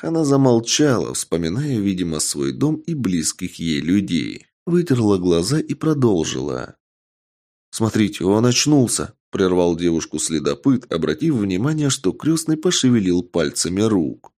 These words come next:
Бойцы оживились, но помочь пирату, открывшему глаза,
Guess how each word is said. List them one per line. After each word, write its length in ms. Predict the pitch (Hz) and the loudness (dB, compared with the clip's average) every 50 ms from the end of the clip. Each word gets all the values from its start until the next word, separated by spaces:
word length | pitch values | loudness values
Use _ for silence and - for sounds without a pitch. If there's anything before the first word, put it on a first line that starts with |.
| _ _ _ _ _ _ _ _ _ _ _ _ _ - | _ _ _ _ _ _ _ _ _ _ _ _ _ 0
Бойцы 420 | 82 87 87 82 82 - - 160 | 4 4 4 4 2 0 2 4
оживились, 840 | 160 160 147 143 156 165 165 175 165 135 92 71 60 - - - - - | 4 6 6 6 6 6 6 4 4 2 2 2 -2 -6 -6 -6 -6 -4
но 240 | 78 85 92 98 | -2 0 0 0
помочь 500 | 95 - 87 87 87 92 104 - - - | 0 0 0 0 2 0 -2 -2 -4 -4
пирату, 460 | - 82 80 - 127 147 143 - 76 78 | 0 0 2 2 2 0 -2 -2 -4 -6
открывшему 560 | - - - 92 80 - - 76 82 82 80 | -6 -4 -4 -4 -2 -2 -2 -4 -4 -4 -2
глаза, 560 | 71 82 87 92 90 82 80 65 50 - - | 2 2 2 2 2 0 -4 -6 -6 -8 -12